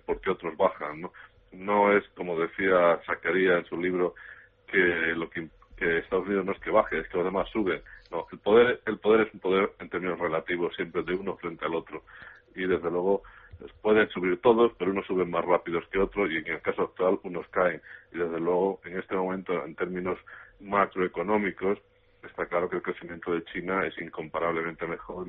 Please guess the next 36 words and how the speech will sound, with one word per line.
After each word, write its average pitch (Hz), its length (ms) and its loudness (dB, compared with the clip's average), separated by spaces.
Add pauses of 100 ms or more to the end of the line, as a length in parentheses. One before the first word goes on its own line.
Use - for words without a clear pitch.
(120)
que 80 80 -4
el 80 140 -4
del 73 100 -10
mundo 80 240 -10
occidental 85 640 -4
y 87 60 -2
el 80 120 -6
de - 60 -14
Estados - 280 -4
Unidos, 80 460 -6
¿no? 98 100 -12 (640)
Dicho 123 220 2
lo 120 140 8
cual, 120 240 8 (560)
yo 92 200 -2
creo 104 280 4
que 90 120 0
no 87 240 -2
hay 90 80 0
que 98 120 -2
aventar 90 360 4
el 92 100 4
fantasma 90 420 -4
de 95 120 0
que - 120 -10
China 90 280 -6
se 92 80 -2
va 90 100 2
a 87 40 -4
convertir 90 560 -4 (320)
en 90 180 -6
la 87 160 0
superpotencia 92 1000 -2
que, 80 240 -2 (520)
eh, 78 580 -4
adelante 98 800 4